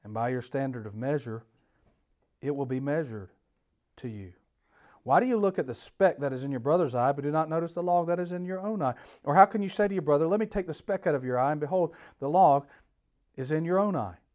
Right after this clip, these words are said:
You hypocrite. First take the log out of your own eye, and you will see clearly to take the speck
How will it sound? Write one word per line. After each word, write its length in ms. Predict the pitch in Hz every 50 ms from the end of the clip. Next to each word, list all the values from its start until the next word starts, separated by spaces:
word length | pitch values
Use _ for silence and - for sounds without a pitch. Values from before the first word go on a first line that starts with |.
| _ _ -
You 100 | 107 98
hypocrite. 680 | - 139 139 - 123 - - - 107 117 156 - - _ _ _ _ _ _ _ _ _ _ _ _ _ _ _ _
First 260 | - 170 208 220 -
take 140 | 214 190 170
the 80 | 170
log 320 | 160 165 180 202 196 170 143
out 80 | 135
of 80 | 127 117
your 140 | 123 127 143
own 180 | 156 156 131
eye, 240 | 117 113 113 120 139
and 160 | 139 113 104
you 100 | 107 113
will 120 | 120 139 -
see 180 | - - 147
clearly 460 | - - 160 170 170 151 123 107 101 98
to 100 | - -
take 300 | - 147 135 117 - -
the 60 | -
speck 460 | - - - 160 143 113 90 _